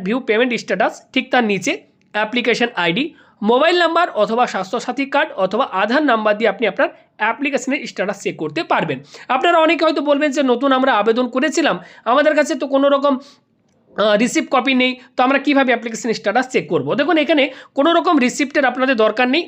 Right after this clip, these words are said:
মোবাইল নাম্বার দিয়েও চেক করতে পারেন বা আধার কার্ডের নাম্বার দিয়েও আপনি কিন্তু অ্যাপ্লিকেশনের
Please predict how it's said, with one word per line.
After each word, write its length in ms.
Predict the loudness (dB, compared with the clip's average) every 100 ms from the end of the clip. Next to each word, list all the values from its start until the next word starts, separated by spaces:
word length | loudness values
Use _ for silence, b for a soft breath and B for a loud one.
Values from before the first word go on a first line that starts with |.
| 0
মোবাইল 220 | 2 2 0
নাম্বার 200 | 0 0 2
দিয়েও 140 | 0 0
চেক 100 | -2 0
করতে 180 | 0 0
পারেন 180 | 0 0 B B _ 0
বা 100 | 0 -2 -16 _ -4 0
আধার 200 | 0 0
কার্ডের 220 | 0 2 2
নাম্বার 220 | 0 0 0
দিয়েও 160 | 0 0
আপনি 120 | -2 -6
কিন্তু 160 | -2 -2
অ্যাপ্লিকেশনের 500 | -2 -6 -4 -6